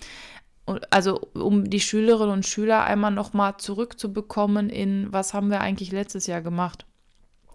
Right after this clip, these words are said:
Und das könnte zum Beispiel ein Quiz sein oder irgendeine Art von Spiel. Und wichtig ist dabei aber,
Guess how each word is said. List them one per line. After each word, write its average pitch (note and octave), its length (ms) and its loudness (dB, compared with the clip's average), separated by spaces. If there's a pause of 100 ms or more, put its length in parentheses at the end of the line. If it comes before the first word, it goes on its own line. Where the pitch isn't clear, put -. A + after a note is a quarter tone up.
(120)
Und F3 120 -4
das F3+ 160 2
könnte G3+ 260 0
zum F#3 140 -2
Beispiel F3+ 300 -2
ein E3 180 -2
Quiz A#3+ 400 -2
sein G#3 480 0 (600)
oder F#3+ 280 2
irgendeine G#3 360 2
Art F#3+ 220 4
von F3+ 220 -8
Spiel. A3+ 760 4 (640)
Und G3 520 2
wichtig A3+ 480 -2
ist G#3 180 -6
dabei G#3+ 440 4
aber, G#2+ 500 2